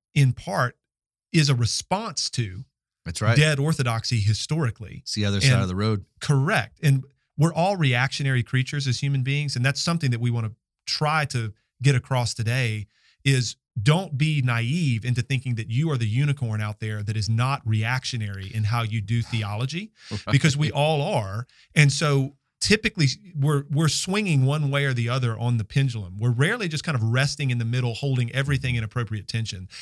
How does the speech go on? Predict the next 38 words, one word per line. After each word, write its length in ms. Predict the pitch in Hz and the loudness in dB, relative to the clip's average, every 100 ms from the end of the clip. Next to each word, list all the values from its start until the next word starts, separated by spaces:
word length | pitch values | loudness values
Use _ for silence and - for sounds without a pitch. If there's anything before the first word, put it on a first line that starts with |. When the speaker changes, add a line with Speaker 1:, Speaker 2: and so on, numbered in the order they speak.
| - | -4
Speaker 1:
We're 80 | 196 | 0
just 140 | 247 214 | 0 0
not 160 | 131 | 0
good 160 | 131 151 | 0 0
at 100 | 107 | 0
doing 300 | 120 160 107 | 0 0 -2
that. 200 | - - _ _ - - - | -6 -14 _ _ -20 -20 0
And 320 | 147 143 135 127 _ _ - | 4 4 2 -2 _ _ -16
so, 580 | - - 240 175 127 170 - _ _ _ _ - | -6 2 4 6 2 -2 -8 _ _ _ _ 2
having 240 | 170 143 | 4 4
said 320 | - 180 170 | 2 0 0
that, 240 | 113 107 - | -2 -2 0
I 140 | 147 | 2
agree 260 | 143 131 185 | 2 2 4
with 160 | 151 131 | 2 2
your 220 | 147 151 | 2 2
observation 680 | 123 - 104 113 113 110 104 | 0 -2 -4 -4 -4 -6 -6
that 180 | 110 143 | -8 -4
you 140 | 120 | -4
do 260 | 101 147 175 | 0 0 0
see 280 | - 143 123 | -2 -2 -2
a 80 | |
lot 240 | 107 110 127 | -2 -2 -2
of 100 | - | -2
people, 300 | 117 104 104 | -4 -4 -2
especially 520 | 120 - 175 - 185 | -2 0 -2 -2 -2
those 320 | 131 117 113 - | -2 -2 -2 -4
who 160 | 123 | -4
are 280 | 113 113 107 _ - _ 131 | -2 -6 -8 _ -20 _ 4
newer 460 | 135 156 202 220 | 6 6 2 -2
to 120 | - 190 | -2 -4
Reformed 380 | 170 170 165 165 | -2 -2 -2 -2
theology, 560 | 151 143 143 147 156 - _ _ _ _ - | -2 -2 -4 -6 -10 -14 _ _ _ _ -6
or 240 | 226 285 170 | -4 -2 -2
I 160 | 156 | -2
would 140 | 240 - | -2 -2
say, 180 | 190 | -2
too, 440 | 151 208 170 127 | -2 0 0 0